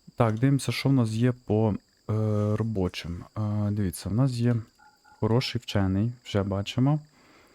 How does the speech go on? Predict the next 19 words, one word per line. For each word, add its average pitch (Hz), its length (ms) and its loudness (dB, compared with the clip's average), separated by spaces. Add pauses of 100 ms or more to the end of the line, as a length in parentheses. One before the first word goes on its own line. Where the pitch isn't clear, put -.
(540)
У 120 40 4
нас 120 180 0
є 117 100 4
зрізач 110 600 0
хороший, 135 540 -2
нам 139 140 4
ще - 160 -2
одного 135 220 4
не 131 140 4
треба. 127 240 -2
Будівельник 110 520 2
є, 104 180 0
кухар - 480 -4
є, 156 300 -2
ентертеймент, 131 1080 2
няньку 107 500 2
ми 110 140 4
забираємо, 147 460 4
лікар. 127 440 0